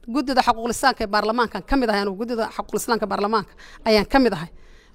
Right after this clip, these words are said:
Waxaan aad uga xumahay carruurtii xalay iyagoo jaqaaq leh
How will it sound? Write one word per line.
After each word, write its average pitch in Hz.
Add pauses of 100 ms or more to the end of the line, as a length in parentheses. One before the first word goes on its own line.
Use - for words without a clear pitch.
Waxaan 214 (120)
aad 320
uga 247
xumahay 202
carruurtii 220
xalay 226 (380)
iyagoo 269
jaqaaq 240
leh 247